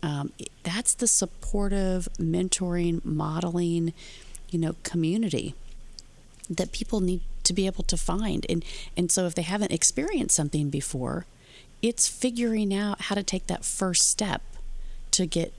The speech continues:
into that right circle, to get into that right level of influence, <laughs> right? To be able to then, you know, give them support, give them energy, give them confidence that this is the right step to take for them.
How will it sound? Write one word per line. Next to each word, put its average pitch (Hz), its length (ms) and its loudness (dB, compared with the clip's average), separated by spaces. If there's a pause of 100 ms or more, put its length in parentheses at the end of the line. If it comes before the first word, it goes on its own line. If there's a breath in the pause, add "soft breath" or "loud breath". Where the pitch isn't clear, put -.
(120)
into 185 520 2
that 160 160 2
right 147 220 -2
circle, 151 300 0
to - 160 -2
get 170 200 0
into 175 180 2
that 156 200 0
right 165 240 0 (100)
level 165 520 0
of 147 240 -2
influence, 127 760 0 (140)
<laughs> - 140 -10
right? 180 280 2 (300 loud breath)
To 233 140 6
be 180 280 2
able 160 400 2 (220 loud breath)
to 190 140 6
then, 165 540 2 (280 loud breath)
you 185 100 2
know, 165 140 2 (260)
give 196 220 2
them 175 120 2
support, - 540 -2
give 185 200 0
them 175 180 2
energy, 151 460 2
give 185 240 0
them 165 180 2
confidence - 840 -2 (300 loud breath)
that 170 160 -2
this 175 220 4
is 170 180 2
the 156 140 0
right 151 460 -2
step - 400 2 (420)
to 151 120 2
take - 260 0
for 151 140 2
them. 226 300 0